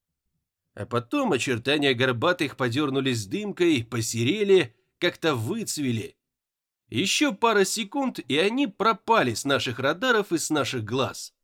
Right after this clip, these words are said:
Это заработали генераторы всережимной невидимости «Гриффин». Опытные установки ценой в пол линкора. А может и в целый линкор, не знаю. Невидимость, может, и всережимная,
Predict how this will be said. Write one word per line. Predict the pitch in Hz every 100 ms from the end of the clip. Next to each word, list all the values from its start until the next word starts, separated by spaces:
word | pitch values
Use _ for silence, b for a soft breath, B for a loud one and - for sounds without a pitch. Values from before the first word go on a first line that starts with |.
| _ _ _ _ _ -
Это | 254 262 254
заработали | 160 202 196 185 262 226 214
генераторы | 160 180 185 220 202 180 160
всережимной | - 175 160 185 185 147
невидимости | 151 151 202 185 170 160 - 160
«Гриффин». | 151 185 117 - - _ _ _ _ -
Опытные | 262 247 196 202 190
установки | 175 - 156 247 247 - 196
ценой | - 147 226 190
в | -
пол | 190 170
линкора. | 135 135 113 135 101 - _ _ _ _ _ _
А | -
может | 294 285 254 -
и | 254 226
в | -
целый | - 220 190
линкор, | 190 214 - 113 92
не | 113
знаю. | 127 127 98 - _ _ _ _ _ _ _ _ _ _ _
Невидимость, | 104 160 262 311 269 254 220 -
может, | 220 185 175
и | 170
всережимная, | - 175 202 233 262 151 117 95